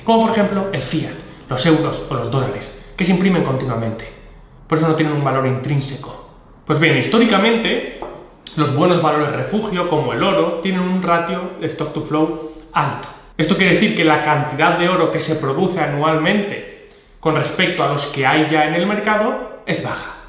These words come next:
Y no solo esto es importante a la hora de determinar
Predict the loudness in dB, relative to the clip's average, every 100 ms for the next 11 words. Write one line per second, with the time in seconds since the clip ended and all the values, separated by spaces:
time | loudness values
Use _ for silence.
0 | -20 _ -20 -20 -8 2 6 6 6 4
1 | 4 4 4 4 4 4 4 4 2 2
2 | -2 0 0 0 -4 -10